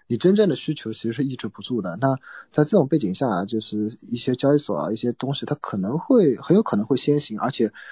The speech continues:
据我所知，包括埃及这，这个地方，它应该是今年就会出数字技术法案，就是它的一些交易所一些东西，就可能政府也意识到了，它一些需求，它如果没有办法被压制，那可能就会要有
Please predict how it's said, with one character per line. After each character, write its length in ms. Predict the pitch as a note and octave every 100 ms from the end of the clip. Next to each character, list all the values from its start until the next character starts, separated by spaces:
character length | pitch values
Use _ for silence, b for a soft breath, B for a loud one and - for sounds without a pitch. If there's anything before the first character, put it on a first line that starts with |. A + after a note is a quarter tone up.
| B _
据 220 | - A3+
我 260 | A2 A2+
所 320 | - - G2+ -
知， 380 | - A2 A#2 - -
包 120 | E3+
括 140 | E3+
埃 280 | C#3+ C3+ D#3+
及 180 | - G#2+
这， 240 | G#2+ B2 -
这 140 | A#2
个 100 | A2+
地 220 | - G#2
方， 180 | - G2+
它 160 | A2 A#2
应 80 |
该 140 | A#2+ B2+
是 80 | A2
今 220 | - F#3
年 120 | G2+
就 100 | G#2+
会 140 | G#2+
出 240 | G#2 - A#2
数 220 | - B2
字 140 | A2+
技 120 | G#2 A2
术 140 | A2
法 100 | -
案， 220 | A2+ -
就 100 | -
是 200 | G#2+ G2 B B _
它 160 | A#2+
的 80 | A#2+
一 80 | A#2
些 160 | A#2 A2
交 180 | A#2+
易 40 | A#2+
所 180 | F#2+ G2
一 40 |
些 120 | G#2+
东 160 | A2 A2
西， 120 | F#2+
就 140 | G#2+
可 160 | G#2+ G2
能 80 | G#2
政 160 | G#3
府 80 | G3
也 60 | -
意 80 | A#2+
识 120 | -
到 140 | C#2+
了， 100 | - -
它 100 | B2
一 80 |
些 100 | B2+
需 200 | C3+ -
求， 160 | F#3 A2+
它 100 | D3
如 220 | D3 C#3+
果 180 | B2+ A#2
没 200 | G2+ A#2+
有 80 | D3+
办 80 | D3
法 100 | G#2+
被 140 | A2+
压 160 | B2 C#3
制， 180 | - G#2
那 140 | A2+
可 120 | -
能 140 | F2+ F#2+
就 140 | A2
会 240 | F#2+ A2
要 160 | G#2 F#2
有 160 | F#2